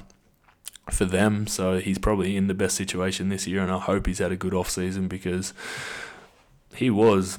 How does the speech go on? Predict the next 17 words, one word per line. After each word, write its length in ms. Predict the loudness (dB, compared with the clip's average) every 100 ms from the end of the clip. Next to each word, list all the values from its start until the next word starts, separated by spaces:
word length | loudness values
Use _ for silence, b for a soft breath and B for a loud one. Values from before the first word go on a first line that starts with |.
| -4
elite 520 | 2 4 4 2 -2 -6 _
in 160 | -2 0
Philly 420 | 2 4 2 0 -8
until 640 | -8 0 4 6 4 0 -6 -12 -20 _ _ _ _ b b b b 2
that 180 | 2
series 360 | 4 4 4 4
against 240 | 0 -2
Atlanta 380 | -2 0 0 2
probably 300 | 4 4 4
ruined 300 | 2 2 0
his, 240 | -2 -4 -8 -2
<laughs> 100 | 0
ruined 180 | 0
his 120 | -2 -4
career 340 | -2 0 0
somewhat. 400 | -4 -2 -2 -4 -8 B B B B B -4
Um, 520 | 0 2 2 0 -4